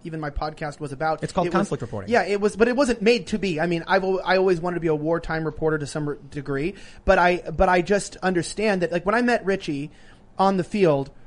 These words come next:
Speaker 1: Richie had less than a thousand followers on Twitter, and I don't know what his current status is, but I'm sure it's big. I'm sure it's at least
Speaker 2: Right.
Speaker 1: in the tens of thousands, maybe way, maybe more.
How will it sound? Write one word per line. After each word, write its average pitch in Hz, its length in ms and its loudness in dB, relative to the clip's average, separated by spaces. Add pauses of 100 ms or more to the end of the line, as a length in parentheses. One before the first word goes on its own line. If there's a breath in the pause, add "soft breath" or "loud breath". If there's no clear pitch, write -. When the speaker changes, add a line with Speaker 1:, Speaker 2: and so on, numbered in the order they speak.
(180 soft breath)
Speaker 1:
Richie 220 300 0
had 208 200 4
less 196 300 0
than 185 140 -4
a 170 40 -4
thousand 180 460 -2
followers 165 640 0
on 151 460 -2 (120)
Twitter, 139 460 -2 (320 soft breath)
and 180 300 0
I 190 100 2
don't 226 100 2
know 202 80 2
what 175 160 2
his 160 120 0
current 190 280 -4
status 147 380 -2
is, 143 100 -4
but 147 120 -2
I'm 147 100 -2
sure 196 220 -4
it's - 160 -6
big. 143 380 -8
I'm 151 100 -12
sure 185 160 -6
it's - 100 -12
at 151 100 -10
least 160 140 -2
Speaker 2:
Right. 165 80 -10
Speaker 1:
in 165 60 -8
the 151 60 -8
tens 165 280 -4
of 151 80 -12
thousands, 151 400 -4
maybe 151 300 -6
way, 147 320 -6
maybe 151 260 -6
more. 143 300 -2